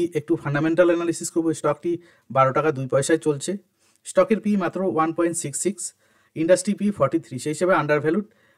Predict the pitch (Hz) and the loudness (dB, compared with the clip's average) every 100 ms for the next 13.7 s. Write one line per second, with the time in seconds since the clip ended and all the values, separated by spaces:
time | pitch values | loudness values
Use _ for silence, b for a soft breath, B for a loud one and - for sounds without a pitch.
0 | _ 139 170 190 233 233 156 147 180 185 | _ 0 2 4 4 2 2 2 2 0
1 | 208 185 _ - 165 143 156 165 180 180 | 0 -2 _ -4 -2 0 0 0 0 0
2 | 143 151 151 185 - 139 147 165 135 127 | 0 0 -2 -4 -6 -6 -4 -4 -4 -4
3 | 156 156 143 - 139 139 139 139 151 143 | -6 -4 -4 -4 -8 -6 -6 -6 -8 -8
4 | 131 147 165 180 _ _ _ _ _ 147 | -10 -10 -8 -10 _ _ _ _ _ -2
5 | 160 - 202 160 170 185 170 - 151 151 | -2 0 0 0 0 0 -2 -8 -4 -2
6 | 143 143 160 151 165 143 139 151 - 127 | -2 -2 -2 -2 -4 -8 -8 -8 -6 -6
7 | - 160 160 170 - _ _ _ _ _ | -4 -4 -2 -4 -6 _ _ _ _ _
8 | - 151 147 - _ _ _ _ - 160 | 2 4 4 -2 _ _ _ _ -8 -2
9 | 170 196 202 202 165 165 165 170 147 160 | 0 2 0 0 0 2 0 -2 -4 -4
10 | 160 147 - 143 - 143 143 160 156 - | -2 -2 -4 -8 -4 -4 -2 -2 -2 -6
11 | 143 139 156 165 165 b b - 131 156 | -8 -4 -2 -2 -4 b b -4 0 0
12 | 165 170 160 208 220 b b - 147 147 | 0 0 0 -4 -6 b b 0 2 2
13 | 170 160 151 160 160 160 156 | 0 0 0 0 0 0 0